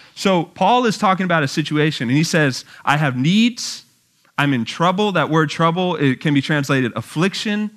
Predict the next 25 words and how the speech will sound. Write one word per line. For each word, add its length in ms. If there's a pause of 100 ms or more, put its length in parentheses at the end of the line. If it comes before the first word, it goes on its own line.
(300)
"It 80
was 160
kind 300
of 80
you 100
to 80
share 380
in 80
my 160
affliction." 680 (360)
Okay? 260 (140)
And 160
he 60
says 440
in 120
chapter 340
one 220
that 100
he 120
really 600 (180)
would 140
rather 420
not 360
be 120
here. 280